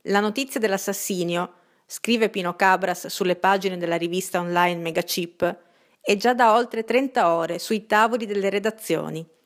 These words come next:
ma non si è guadagnata la prima pagina di nessun grande giornale mainstream.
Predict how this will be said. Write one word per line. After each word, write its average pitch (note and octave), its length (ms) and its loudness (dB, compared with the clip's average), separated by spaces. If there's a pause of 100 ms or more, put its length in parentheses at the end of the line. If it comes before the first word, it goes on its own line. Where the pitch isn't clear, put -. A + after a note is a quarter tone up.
(160)
ma F3+ 160 2
non F#3 140 -2
si - 160 2
è A3+ 40 6
guadagnata F#3 600 0
la F3 80 -2
prima F3 260 -4
pagina E3+ 560 -2
di G3 140 0
nessun A3+ 340 0
grande G3+ 320 2
giornale G3+ 460 0
mainstream. E3 760 -2